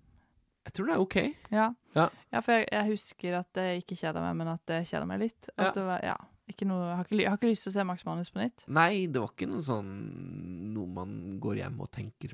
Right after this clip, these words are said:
Speaker 1: på.
Speaker 2: Nei.
Speaker 1: Det var jo en kul
Speaker 2: Har du
Speaker 1: greie.
Speaker 2: sett den etter at du, har du sett den etter to tusen og åtte?
Speaker 1: Nei.
Speaker 2: Har du kun tenkt deg hvis den kom opp på, som forslag på Netflix nå, å se den?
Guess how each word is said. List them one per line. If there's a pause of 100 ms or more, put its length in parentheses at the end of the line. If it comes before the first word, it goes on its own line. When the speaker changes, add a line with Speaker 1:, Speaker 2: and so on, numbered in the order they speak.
Speaker 1:
på. (260)
Speaker 2:
Nei. (320)
Speaker 1:
Det
var
jo
en
kul (220)
Speaker 2:
Har
du
Speaker 1:
greie.
Speaker 2:
sett
den
etter
at (120)
du,
har
du
sett
den
etter
to
tusen
og
åtte? (140)
Speaker 1:
Nei. (460)
Speaker 2:
Har
du
kun
tenkt
deg
hvis
den
kom
opp
på,
som
forslag
på (500)
Netflix
nå,
å
se
den?